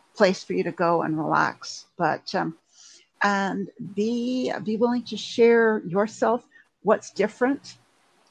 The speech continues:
um, and educate the people around you. I find myself, um, ignorant a lot of the times about different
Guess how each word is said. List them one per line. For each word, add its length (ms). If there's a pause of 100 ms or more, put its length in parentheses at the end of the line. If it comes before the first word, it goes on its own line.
um, 560
and 220
educate 580 (240)
the 60
people 520 (240)
around 420
you. 200 (300)
I 80
find 340
myself, 560 (100)
um, 520 (140)
ignorant 480
a 60
lot 160
of 80
the 60
times 300
about 260
different 320